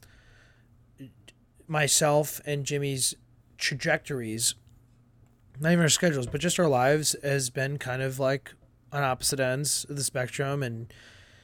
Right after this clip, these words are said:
Jimmy's been really busy, and then he just got free, and then I just got really busy. And it's like, I don't want to, I,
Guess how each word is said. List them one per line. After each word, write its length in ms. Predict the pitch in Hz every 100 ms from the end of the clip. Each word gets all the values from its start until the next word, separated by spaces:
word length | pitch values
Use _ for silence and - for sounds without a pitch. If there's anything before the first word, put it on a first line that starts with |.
| _ _
Jimmy's 300 | 143 147 139
been 160 | 147
really 200 | 143 139 135
busy, 400 | 135 135 160 180
and 100 | 147
then 60 | 127
he 100 | 135
just 140 | 127
got 160 | 139 120
free, 280 | - 131 151
and 100 | 143
then 80 |
I 120 | 127 143
just 160 | -
got 140 | 127 117
really 180 | 117 110
busy. 340 | 117 117 131
And 100 | 127
it's 200 | 117 -
like, 220 | 120 120
I 80 | 120
don't 140 | 131 127
want 220 | 123 120
to, 520 | - 127 123 117 117 -
I, 340 | 147 156 156